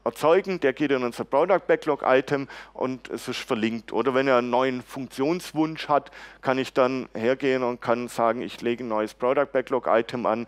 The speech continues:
habe aber immer diese Verlinkung, sehe also, warum haben wir denn dieses Element in unserem Backlog? Ah,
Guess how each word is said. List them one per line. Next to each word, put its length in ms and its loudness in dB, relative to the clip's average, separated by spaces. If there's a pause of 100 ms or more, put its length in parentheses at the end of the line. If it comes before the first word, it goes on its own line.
(260)
habe 180 2
aber 240 4
immer 240 4
diese 380 -2
Verlinkung, 720 0
sehe 280 0
also, 440 2 (280)
warum 460 2
haben 160 0
wir 100 4
denn 240 -2
dieses 400 -8
Element 480 -2
in 100 -2
unserem 320 -6
Backlog? 440 -4
Ah, 260 4